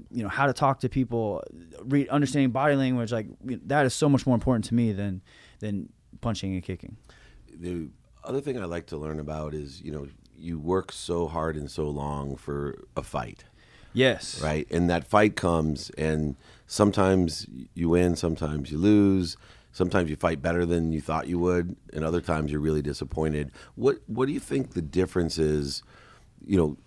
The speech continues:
Speaker 2: looking back, you know, comparatively for the fights that you're like,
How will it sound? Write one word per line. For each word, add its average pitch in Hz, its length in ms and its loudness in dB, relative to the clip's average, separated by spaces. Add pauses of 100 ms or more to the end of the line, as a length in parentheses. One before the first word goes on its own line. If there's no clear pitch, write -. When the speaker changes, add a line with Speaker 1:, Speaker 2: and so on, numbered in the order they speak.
(300)
Speaker 2:
looking 98 380 4
back, 71 400 2 (540)
you 90 100 0
know, 73 180 2 (120)
comparatively 82 880 0
for 80 300 0 (380)
the 82 80 -4
fights 98 400 4
that 82 160 2
you're 80 160 0
like, 76 180 -2